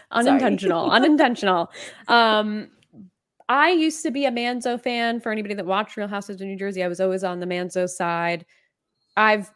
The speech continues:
Speaker 1: switched completely. I did a rewatch over the pandemic, and I'm like, "What was I thinking?" Teresa is, has been in the right this whole time. I had an awakening,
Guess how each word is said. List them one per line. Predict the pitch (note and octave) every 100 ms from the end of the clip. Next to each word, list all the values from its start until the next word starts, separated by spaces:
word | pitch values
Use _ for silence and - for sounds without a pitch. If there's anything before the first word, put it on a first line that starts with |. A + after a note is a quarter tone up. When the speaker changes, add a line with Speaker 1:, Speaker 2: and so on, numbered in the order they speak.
| _
Speaker 1:
switched | - - G3+ G3+ - -
completely. | A#3 G3+ A3 A#3
I | G#3+
did | F3
a | E3+
rewatch | F3 F#3+ F#3 G3 - - -
over | F#3+ F3+
the | F3 E3 E3 -
pandemic, | D#3+ D#3+ F#3+ B3+ -
and | G3
I'm | F#3
like, | F#3+ E3
"What | D3+ E3
was | A#3
I |
thinking?" | D4+ E3+ D#3+ D#3 F3+ G#3+ _ _ _ _
Teresa | - G3+ G#3+ B3+ B3 - -
is, | G#3+ E3+ -
has | G3 G3+
been | G3
in | A#3
the |
right | A3+ E3+
this | E3
whole | - A3
time. | C#4 E3+ F3
I | F#3+
had | F#3+
an | F#3
awakening, | F3+ F#3+ G#3+ G3+ G#3+ B3+